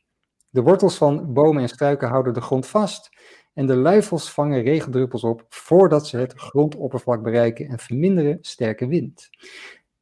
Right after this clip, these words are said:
Maar het ambitieuze plan is niet echt uitgekomen.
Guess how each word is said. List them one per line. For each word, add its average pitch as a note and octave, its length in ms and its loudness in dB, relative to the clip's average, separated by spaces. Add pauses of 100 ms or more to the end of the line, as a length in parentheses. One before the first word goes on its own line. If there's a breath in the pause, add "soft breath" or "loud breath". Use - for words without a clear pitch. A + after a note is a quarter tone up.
(120)
Maar C#3+ 640 2
het C#3 380 -2
ambitieuze E3+ 580 4
plan F#3+ 400 2
is C#3+ 200 -4
niet E3 280 -4
echt D#3 340 -6
uitgekomen. C3 760 0